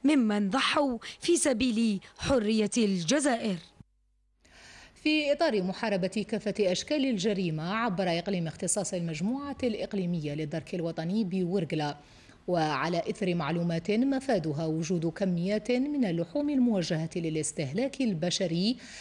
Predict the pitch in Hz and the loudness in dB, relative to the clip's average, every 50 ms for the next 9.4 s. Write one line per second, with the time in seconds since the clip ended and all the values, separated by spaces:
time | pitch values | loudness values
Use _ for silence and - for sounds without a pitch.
0 | - - - - - 220 190 175 160 151 - 156 - - 240 208 185 175 175 143 | -18 -14 -6 -2 0 0 2 0 0 -2 -2 -2 -2 0 -2 0 0 0 0 0
1 | 147 170 175 165 156 160 - 196 175 170 180 175 160 - 170 165 165 156 147 147 | 0 0 0 0 -2 -2 -2 -2 -2 0 0 0 0 0 -2 -2 -2 -4 -4 -4
2 | - 185 170 165 160 160 160 170 202 240 262 269 269 254 240 240 240 - - 294 | -4 -2 -2 0 0 0 0 0 2 2 2 2 2 2 2 0 0 -2 0 2
3 | 269 240 220 - - 226 208 196 190 185 175 180 202 233 - 233 226 233 269 269 | 2 2 2 2 0 0 0 2 2 2 4 2 2 0 0 0 0 2 2 2
4 | 240 185 214 208 214 202 170 196 190 190 202 220 - - - - - - - - | 2 2 2 0 0 2 2 2 2 2 2 0 -2 -8 -20 -20 -20 -20 -20 -20
5 | - - - - 196 185 170 - - 269 233 175 - - 180 156 143 156 156 185 | -20 -18 -10 -4 -2 -2 -2 0 0 0 0 2 0 0 -2 -2 -2 -2 -2 -2
6 | 202 - 226 170 - 165 - 190 170 165 160 165 160 151 - - 175 165 156 156 | -2 -2 -4 -4 -4 -4 -6 -4 -2 -2 -2 -2 -2 -6 -4 -4 -2 -2 -2 -2
7 | 131 147 175 185 185 - 175 175 160 - - 175 170 160 160 156 - - 185 170 | -2 0 -2 -2 -2 -2 -2 -2 -2 -4 -4 -4 -4 -2 -4 -6 -6 -6 -6 -4
8 | 151 156 160 160 160 156 165 - - - - - _ _ - - 160 180 156 143 | -2 -2 -2 0 -2 -2 -4 -8 -14 -20 -20 -20 _ _ -8 -4 -2 -2 -2 -2
9 | 170 - - - - - - | -6 -10 -12 -18 -20 -20 -20